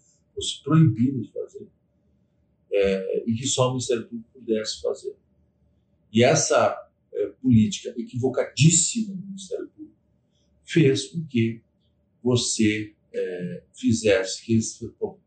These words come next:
promovessem a proveniência, que eram inconsistentes, de valores, é, muito desarbitrários, é, e que tinha muito mais uma função, é, propagandística, né, de publicidade, do que de fato de realização.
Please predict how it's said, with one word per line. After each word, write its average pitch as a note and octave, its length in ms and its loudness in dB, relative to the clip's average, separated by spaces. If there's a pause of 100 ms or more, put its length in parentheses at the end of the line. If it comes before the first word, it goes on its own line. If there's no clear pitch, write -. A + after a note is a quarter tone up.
promovessem G2+ 580 -2
a - 40 -20
proveniência, A2 800 -6
que B2 140 0
eram G2 280 2 (180)
inconsistentes, - 920 -6 (800)
de A#2+ 160 -2
valores, G#2+ 1080 0
é, F#2 380 -4 (680)
muito A#2+ 300 2
desarbitrários, A2+ 1160 0 (1300)
é, G2 440 -8
e - 120 -4
que - 80 -6
tinha E3+ 240 2
muito D#3+ 180 2
mais C3 240 0
uma A#2+ 100 -10
função, - 640 -8 (880)
é, - 240 -14 (480)
propagandística, A#2+ 1080 0
né, D3 260 -4
de - 140 -20
publicidade, D3 1000 0
do - 60 -20
que C3 140 -10
de - 140 -12
fato A2+ 400 -2
de - 140 -14
realização. - 580 -10